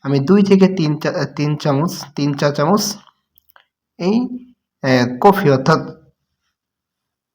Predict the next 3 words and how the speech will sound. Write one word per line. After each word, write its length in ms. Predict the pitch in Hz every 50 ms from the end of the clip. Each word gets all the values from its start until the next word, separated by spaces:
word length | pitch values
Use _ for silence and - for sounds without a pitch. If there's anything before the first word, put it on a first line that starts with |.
| _ _ _ _ _ _ _ _ _ _ _ _ _ _ _ _ _ _ _ _ _ _ _ _ _ _ _ _ _ _ _ _ _ _ _ _ _ _ _
খেজুরের 600 | - 165 170 165 180 190 190 202 202 - - -
এই 140 | 170 156 147
কফিটা 500 | 139 - 147 143 - - - 240 269 262